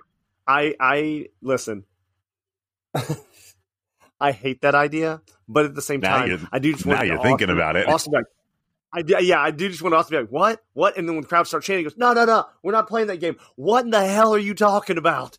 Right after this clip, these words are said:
Speaker 1: <laughs> Like, like, that's what
Speaker 2: Yeah.
Speaker 1: I want. I
Speaker 2: No,
Speaker 1: want,
Speaker 2: no,
Speaker 1: I
Speaker 2: seriously,
Speaker 1: want the
Speaker 2: what?
Speaker 1: crowd to start chanting, "What?" And then Austin stops the trou-, crowd from chanting, "What?" And just goes, "No, no, no, I wanna know what the hell is he talking about." Okay, I could get down with that. That would be, that would be fun.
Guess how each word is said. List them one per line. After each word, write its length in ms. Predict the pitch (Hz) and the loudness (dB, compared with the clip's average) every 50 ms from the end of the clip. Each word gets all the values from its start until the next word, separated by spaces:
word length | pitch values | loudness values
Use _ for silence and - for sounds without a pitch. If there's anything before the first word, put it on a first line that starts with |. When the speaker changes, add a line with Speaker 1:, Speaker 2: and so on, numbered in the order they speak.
| _ - - | _ -20 -20
Speaker 1:
<laughs> 140 | _ - | _ 0
Like, 580 | 214 220 - 175 175 190 165 170 165 - - _ - - - _ 131 - | 0 2 2 4 2 2 2 0 -4 -6 -10 _ -20 -20 -20 _ -18 -4
like, 140 | - 196 - - | -2 -2 -2 -2
that's 340 | 143 - - 185 - - | -2 0 0 0 0 0
what 120 | - 175 170 | -2 0 0
Speaker 2:
Yeah. 60 | 175 | 2
Speaker 1:
I 40 | 160 | 0
want. 300 | 143 143 151 139 123 - | 0 0 0 -2 0 0
I 60 | - | 0
Speaker 2:
No, 60 | 143 147 | 0 2
Speaker 1:
want, 100 | 151 143 | 2 4
Speaker 2:
no, 160 | 151 165 - | 4 2 2
Speaker 1:
I 20 | - | 0
Speaker 2:
seriously, 360 | - - 185 180 151 151 156 | 0 -2 -2 0 2 2 4
Speaker 1:
want 140 | 170 196 190 | 2 2 2
the 60 | 185 | 2
Speaker 2:
what? 100 | 143 170 | 2 4
Speaker 1:
crowd 140 | 175 170 170 | 4 2 2
to 40 | - | 0
start 180 | - 196 180 | -4 -4 -4
chanting, 320 | 156 - 190 190 175 170 143 | -2 -4 -4 -4 -4 -2 0
"What?" 280 | 151 160 160 156 147 - | 2 2 2 2 0 -2
And 140 | 170 160 160 | -4 -2 0
then 80 | 156 | 0
Austin 380 | 156 156 170 170 - - 170 156 | 2 2 2 0 0 -4 -8 -8
stops 400 | - - - 170 160 180 - - | -8 -2 0 0 0 0 -6 -6
the 100 | - 170 | -12 -8
trou-, 320 | - - 180 175 170 160 - | 0 2 2 2 2 0 0
crowd 220 | - 170 165 151 | 0 0 0 0
from 80 | 151 131 | -4 -8
chanting, 280 | - 165 160 139 135 135 | -8 -8 -8 -6 -2 0
"What?" 180 | 147 147 139 | 0 0 0
And 80 | 139 131 | -2 -10
just 120 | 120 - 131 | -16 -10 -8
goes, 180 | 135 123 - | -8 -8 -2
"No, 160 | 160 180 185 | 0 0 2
no, 100 | 190 190 | 2 2
no, 140 | 190 185 156 | 2 2 2
I 120 | 127 123 143 | 2 2 2
wanna 200 | 160 185 180 175 | 0 0 0 2
know 160 | 180 170 151 | 4 2 4
what 180 | 147 160 160 - | 4 2 0 2
the 80 | 170 165 | 0 0
hell 140 | 165 170 170 | 0 0 -4
is 80 | 160 | -6
he 100 | 165 165 | -6 -6
talking 340 | - 160 160 151 - 143 131 | -4 -2 -2 -2 -2 -6 -10
about." 280 | 113 113 101 95 87 _ _ _ _ _ _ _ _ _ _ _ _ _ _ _ _ _ _ _ _ _ - - | -8 -8 -8 -8 -10 _ _ _ _ _ _ _ _ _ _ _ _ _ _ _ _ _ _ _ _ _ -4 -4
Okay, 200 | 165 143 139 123 - | -4 -2 -2 -6 -2
I 120 | 135 175 | -2 -2
could 140 | - 226 208 | -2 -2 -2
get 180 | 208 226 175 143 | -2 -2 0 2
down 200 | 165 156 147 139 | 2 2 2 0
with 120 | 131 - | -2 -4
that. 220 | - 113 110 113 - | -4 -6 -6 -6 -4
That 140 | - 143 147 | -2 0 0
would 100 | 156 156 | 0 -2
be, 180 | 156 165 151 - | -4 -8 -8 -2
that 80 | - 156 | 0 0
would 80 | 170 160 | 0 0
be 80 | 160 | -2
fun. 360 | 139 - - 107 87 87 92 | -8 -8 -10 -12 -12 -12 -18